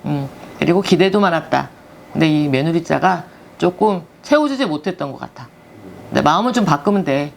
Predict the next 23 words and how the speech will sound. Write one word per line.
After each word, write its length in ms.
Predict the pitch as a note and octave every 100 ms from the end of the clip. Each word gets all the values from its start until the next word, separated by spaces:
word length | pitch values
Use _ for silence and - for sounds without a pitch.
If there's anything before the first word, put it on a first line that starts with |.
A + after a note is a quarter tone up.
| - - - -
어, 200 | D3 C#3+
내가 340 | C#3+ D#3 F#3 G3+
살아생전에 560 | - A#3+ A#3 A3+ A3+
어머니한테 400 | F#3 D#3 E3+ F3
잘 160 | D#3+ D3
못한 380 | C#3 C#3+ D3+ C#3
거 260 | D3 C#3+ - - -
후회하고 680 | G#3 G#3 E3+ D3+ F3 D3+ C3+ - -
반성하고, 720 | D3+ E3+ F3 C#3+ A#2+ B2+ A#2+ - - - -
어, 460 | D#3 D#3 C#3+ C3+ C3+ - - -
그러면서 420 | - D3 C#3+ D#3
조금 340 | D3+ F#3 G3 F#3+ - - - -
어머니를 360 | D3+ E3 D#3+
잘 200 | - C#3+
달래서 400 | D3 C#3 C3+ C#3
보내드리면 760 | E3 D3+ D3 C#3+ - F3+ F3 C3+ - - - - - - - - - - - - - - -
자식을 500 | - D#3 G3+ G#3 D#3+
위함이지, 520 | D#3 E3 D#3+ C#3+ -
자식 280 | - D3+ D#3
잘못되라고 560 | D3+ E3 F#3+ F#3 E3
하는 300 | D#3+ D3+ C3
부모가 340 | - D3+ D3+ D#3+
어딨어. 600 | A#2+ F3 - C#3 C3+